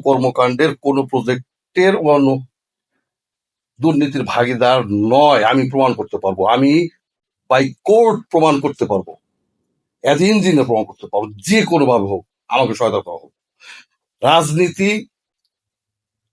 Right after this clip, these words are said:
কে রাজনীতির জায়গায় রেখে উদ্যোগ কাউকে না কাউকে নিতে হবে, আমি নিতে চাই।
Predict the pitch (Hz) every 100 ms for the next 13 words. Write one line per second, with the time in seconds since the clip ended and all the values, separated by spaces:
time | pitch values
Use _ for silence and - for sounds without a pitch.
0 | _ _ _ - 180 170 143 156 156 135
1 | 143 151 151 147 156 196 - _ _ _
2 | _ _ _ _ _ _ - 190 185 240
3 | 247 - 196 190 - 226 220 208 185 196
4 | 170 160 120 113 95 - - _ _ _
5 | _ _ _ - 131 147 135 - - 80